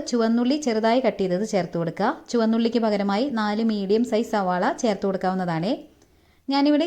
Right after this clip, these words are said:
ചുവന്നുള്ളി ഇരുപത്തഞ്ച് എണ്ണമാണ് എടുത്തിരിക്കുന്നത്. ഇനി ഇതിലേക്ക് ഒരു കൈപ്പിടി നിറയെ കറിവേപ്പിലയും ഒരു ടീസ്പൂൺ ചതച്ച മുളകും കൂടി ചേർത്ത് മീഡിയം ഫ്ലെയിമിൽ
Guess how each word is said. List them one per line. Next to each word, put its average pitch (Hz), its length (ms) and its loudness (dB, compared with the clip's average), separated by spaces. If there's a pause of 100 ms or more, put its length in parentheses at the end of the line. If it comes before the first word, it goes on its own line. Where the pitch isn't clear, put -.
ചുവന്നുള്ളി 269 500 4
ഇരുപത്തഞ്ച് 262 460 4
എണ്ണമാണ് 214 360 0
എടുത്തിരിക്കുന്നത്. 185 580 0 (560)
ഇനി 294 180 6
ഇതിലേക്ക് 262 400 4 (400)
ഒരു 294 180 4
കൈപ്പിടി 254 380 4
നിറയെ 240 260 4
കറിവേപ്പിലയും 202 580 2 (220)
ഒരു 226 180 2
ടീസ്പൂൺ 240 440 0
ചതച്ച 214 340 0
മുളകും 208 300 0
കൂടി 202 200 0
ചേർത്ത് 185 360 0 (460)
മീഡിയം 262 340 4
ഫ്ലെയിമിൽ 196 280 2